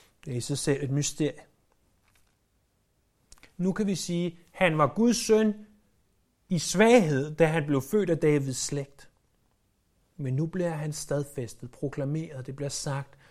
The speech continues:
at nu er han Guds søn med magt. Hvornår sker det, at han bliver stadfæstet som Guds søn med magt? Da han opstod fra de døde. Da han opstod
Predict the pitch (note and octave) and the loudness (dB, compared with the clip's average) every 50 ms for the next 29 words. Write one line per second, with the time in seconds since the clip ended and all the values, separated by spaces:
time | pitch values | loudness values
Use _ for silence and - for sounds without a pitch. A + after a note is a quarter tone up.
0 | _ _ _ C#3 B2+ C3 C#3+ D3+ D3+ D3 C#3 C3+ C3 C3+ C3+ C3 B2+ - D3 D3 | _ _ _ -8 -4 -4 -2 -2 -2 -2 -2 -2 -2 -2 -4 -4 -4 -4 -2 -2
1 | C#3+ C#3+ - - - - C3 B2+ C3 C3 B2+ B2+ B2 A#2+ A#2 A2 - - - _ | -2 -2 -6 -6 -6 -4 -4 -4 -4 -4 -4 -4 -4 -4 -4 -6 -8 -12 -14 _
2 | - - _ _ - - - _ _ D3 C#3 C3+ D3 D#3+ F#3+ G3+ G#3 G#3+ G3+ G3 | -20 -20 _ _ -20 -20 -20 _ _ 2 4 6 6 8 6 6 6 4 0 -4
3 | - - - G#3+ G#3 F#3 F3+ F#3 G3 G3 F#3 - - - - - E3+ D#3 D#3+ F3+ | -6 -4 0 2 2 2 2 0 -4 -6 -6 -8 -18 -20 -8 -4 -2 0 0 0
4 | E3 D#3+ E3+ E3+ D#3 - - F3 F3+ F3+ E3+ - F#3 F3 E3 - - E3 - - | 0 2 2 0 0 2 6 6 6 6 6 2 -2 -2 -2 -2 -6 -6 -4 -4
5 | D#3+ D3 - F3 F3 F3+ - - - E3+ D#3+ E3 E3 D#3+ D#3 D#3+ D#3+ E3 E3+ - | -6 -4 -2 -2 -2 -2 -2 0 0 0 0 0 -2 -4 -4 -4 -4 -6 -8 -10
6 | - - _ _ _ _ _ _ _ _ _ _ _ _ _ _ _ _ _ _ | -18 -20 _ _ _ _ _ _ _ _ _ _ _ _ _ _ _ _ _ _
7 | _ _ _ _ _ _ - C3+ B2+ C#3 C#3 - B2+ B2+ - - - - - A#2+ | _ _ _ _ _ _ -12 -10 -10 -10 -10 -12 -14 -14 -12 -14 -14 -14 -14 -16
8 | D3 - _ _ - - - A#2 A#2+ B2 - A#2 A2 A2 G#2+ - _ _ _ _ | -16 -18 _ _ -18 -16 -14 -14 -14 -14 -14 -14 -14 -14 -16 -20 _ _ _ _
9 | _ _ _ _ _ _ _ _ - - _ _ _ _ _ _ _ _ _ _ | _ _ _ _ _ _ _ _ -20 -20 _ _ _ _ _ _ _ _ _ _
10 | _ _ _ _ _ _ _ _ _ _ _ _ _ _ _ _ - _ _ _ | _ _ _ _ _ _ _ _ _ _ _ _ _ _ _ _ -20 _ _ _
11 | _ _ _ - C#3 C3+ F3 F3 - - F3+ F#3+ F#3+ - - - - F#3 E3 D3 | _ _ _ -6 -4 -4 -4 -6 -2 2 2 2 2 0 -6 -2 0 0 0 0
12 | - | -2